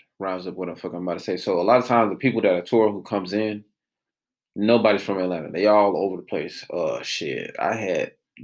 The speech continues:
last week I had a couple people from New Jersey, New York, Ohio, Las Vegas, California, shit, Missouri,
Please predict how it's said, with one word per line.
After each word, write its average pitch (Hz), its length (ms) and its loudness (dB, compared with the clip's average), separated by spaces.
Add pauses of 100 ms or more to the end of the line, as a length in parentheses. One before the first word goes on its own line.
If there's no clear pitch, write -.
last 107 460 2
week 113 180 4
I 107 80 -2
had 92 380 -2
a - 800 -20
couple 113 240 2
people 104 260 -2
from 101 240 -2
New 92 160 -4
Jersey, 104 840 2 (140)
New 87 140 -6
York, 110 560 6 (1040)
Ohio, 107 1000 2 (1300)
Las 92 300 -2
Vegas, 110 760 2 (180)
California, 107 960 2 (1400)
shit, - 500 -2
Missouri, 113 840 4